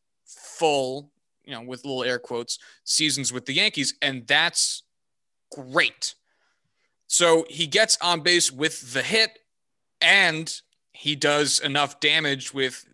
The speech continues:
with those hits and with, um, his slight ability to walk. Um, he has a career six point two walk percent, but last season he showed a lot of promise walking ten point three percent of the time. So it depends on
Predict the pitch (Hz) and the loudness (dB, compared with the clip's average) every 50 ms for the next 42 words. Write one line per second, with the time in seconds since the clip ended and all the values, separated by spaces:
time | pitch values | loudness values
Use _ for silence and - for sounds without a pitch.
0 | _ _ _ - 127 135 170 190 - - 147 147 147 147 139 - - 131 127 131 | _ _ _ -16 -4 -2 -2 -2 -2 0 0 2 2 2 2 0 0 0 -2 0
1 | - - - - - 139 147 143 147 147 139 127 123 127 135 131 120 - - - | 0 -2 -2 -2 -2 0 0 0 0 -4 -6 -10 -10 -6 -4 -4 -4 -6 -12 -20
2 | - - 120 117 101 101 98 - _ _ _ _ _ _ _ _ _ - _ _ | -20 -16 -16 -16 -16 -18 -20 -20 _ _ _ _ _ _ _ _ _ -20 _ _
3 | _ - - 139 135 123 120 - - - _ _ _ _ _ _ _ - - - | _ -6 -2 -2 -2 0 0 -2 -2 -4 _ _ _ _ _ _ _ -6 -2 0
4 | - - - 359 320 285 - - - 139 127 131 120 120 113 113 110 107 - 117 | 0 2 4 4 4 2 2 0 -6 -6 -6 -6 -8 -6 -8 -10 -10 -12 -14 -14
5 | 107 101 92 120 131 - _ _ _ - - - _ _ _ _ _ _ - 117 | -10 -8 -6 -6 -6 -6 _ _ _ -20 -20 -20 _ _ _ _ _ _ -10 -8
6 | 117 110 98 90 78 - _ 127 131 131 131 127 127 120 127 120 120 117 113 101 | -8 -8 -8 -10 -14 -20 _ -8 -2 0 2 2 2 2 0 0 0 -2 -4 -6
7 | _ _ - - - 143 131 135 143 143 143 135 123 - - 156 143 - - - | _ _ -16 -12 -10 -10 -4 -2 0 0 0 0 0 0 -2 -2 -4 -6 -10 -10
8 | 139 131 123 - - - 131 127 120 123 - _ _ _ _ _ _ _ - 139 | -10 -10 -8 -8 -8 -6 -6 -6 -8 -12 -16 _ _ _ _ _ _ _ -2 2
9 | 165 190 185 - - 139 - - 135 127 123 107 - - 120 110 120 139 143 151 | 2 2 2 0 -6 -4 -2 0 0 0 -2 -4 -6 -8 -8 -4 0 2 2 2
10 | 151 - 147 139 123 123 120 117 113 117 123 120 113 - - 135 120 113 110 110 | 2 2 0 0 -2 -2 -8 -10 -12 -10 -10 -6 -4 -4 -2 -2 -4 -6 -8 -10
11 | 110 120 127 127 135 131 123 110 - - 127 117 117 113 113 - - 123 127 120 | -4 0 2 2 2 0 -4 -10 -6 -4 -4 -4 -4 -6 -8 -8 -10 -6 -6 -6
12 | 117 - 113 113 - - 131 131 127 - - 101 101 - 135 131 - - - 101 | -6 -6 -10 -16 -8 -6 -6 -6 -8 -12 -14 -16 -16 -14 -16 -16 -14 -14 -14 -14
13 | 87 73 - - 76 71 71 71 - _ - - - _ _ - - 117 117 113 | -12 -12 -12 -10 -8 -8 -8 -8 -10 _ -20 -20 -20 _ _ -12 -10 -10 -10 -8
14 | - 135 135 120 123 120 113 107 - | -6 -6 -4 -4 -6 -10 -12 -14 -18